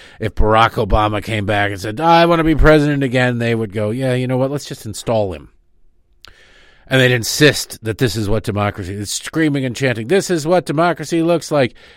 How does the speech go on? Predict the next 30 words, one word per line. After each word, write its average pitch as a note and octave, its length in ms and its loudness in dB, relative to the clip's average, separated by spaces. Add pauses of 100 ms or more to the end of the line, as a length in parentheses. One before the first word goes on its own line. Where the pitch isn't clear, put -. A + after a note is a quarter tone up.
(180)
as A#2+ 360 -2
they A2 260 -4
slowly A2 800 -6
drill G2+ 400 -4
through G2 340 -6
the F#2 100 -8
case - 800 -8
containing F#2+ 680 -10 (380)
protecting F#2+ 640 -8
the F2+ 80 -16
Constitution G2 920 -8 (540)
so - 240 -2
that G2 140 -6
they G2+ 120 -4
can F#2 120 -6
pour G2 180 0
gasoline F#2 580 -6
on D#2+ 140 -12
it E2 60 -16
and - 100 -20
set F2+ 140 -12
it D#2+ 80 -12
on D#2+ 140 -12
fire. E2 320 -8
"This D#3 280 -6
is E3+ 200 -4
what E3+ 220 -2
democracy D#3+ 680 -6
looks E3+ 300 -8
like. C3 280 -4